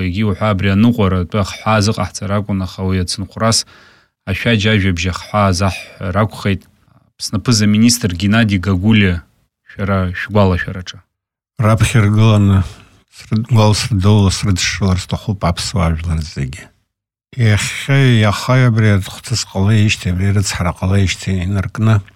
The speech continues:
Speaker 2: ҳажәлар ахааидгыла иҟала иаҳахьи ада ацәажәара иалагаӡом. Еидашшыло,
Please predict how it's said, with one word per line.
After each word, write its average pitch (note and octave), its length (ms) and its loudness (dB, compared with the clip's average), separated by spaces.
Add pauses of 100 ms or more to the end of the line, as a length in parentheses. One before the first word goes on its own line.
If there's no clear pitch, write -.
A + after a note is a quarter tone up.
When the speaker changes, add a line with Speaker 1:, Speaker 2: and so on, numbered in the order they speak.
(300)
Speaker 2:
ҳажәлар F#2+ 340 2
ахааидгыла F#2 800 -2 (640)
иҟала G2 500 2
иаҳахьи F#2 540 -2 (100)
ада F#2+ 200 -4 (600)
ацәажәара F#2+ 480 2
иалагаӡом. F2+ 600 0 (480)
Еидашшыло, F#2+ 840 0